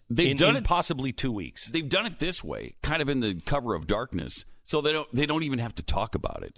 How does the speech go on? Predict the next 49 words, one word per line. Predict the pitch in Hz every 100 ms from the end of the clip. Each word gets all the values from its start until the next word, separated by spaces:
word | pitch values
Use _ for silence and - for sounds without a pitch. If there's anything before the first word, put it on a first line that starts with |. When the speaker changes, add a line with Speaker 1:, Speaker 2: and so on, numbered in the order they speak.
| -
Speaker 2:
Right. | 165 135
Speaker 1:
The |
American | 131 139 165 151 131
people | 139 131
don't | 127 120
even | 104 95
know | 82 98 110
about | 80 60 50
Speaker 2:
You | 160
Speaker 1:
it. | 180
Speaker 2:
don't | 208
even | 196 175 170
understand | 160 143 - 175 214
Speaker 1:
We | 196
Speaker 2:
it. | -
Speaker 1:
just | 202 -
created | 175 165 180 175
this | 131 -
system | 175 208 - 104 98 120 - - -
Speaker 2:
This | 139 180
is | 202 208
Speaker 1:
as | 226
a | 240
bailout, | 180 233 285 285 135 98 143
Speaker 2:
the | 147
Speaker 1:
and | - 135
you | -
Speaker 2:
la-, |
Speaker 1:
don't | 294
even | 247 233 247
know. | 330 202 - -
Speaker 2:
the | 147
last | 127 120 170 208 233 - -
time | - 175 175 180 175 -
I | 139 147
talked | 135 - 135 69
Speaker 1:
Wow. | -
Speaker 2:
about | 98 92 -
this, | 82 85 - - - _ _ 143
everybody | 156 139 190 220 160 135 127 123
said | - 117 110 107 -
it | 127
was | 120 107
a | 110
conspiracy | - 98 - - 156 170 180 - 180
theory | - 170 170 165
or | -
Speaker 1:
Mm-hmm. | - -
Speaker 2:
whatever | 165 190 135 147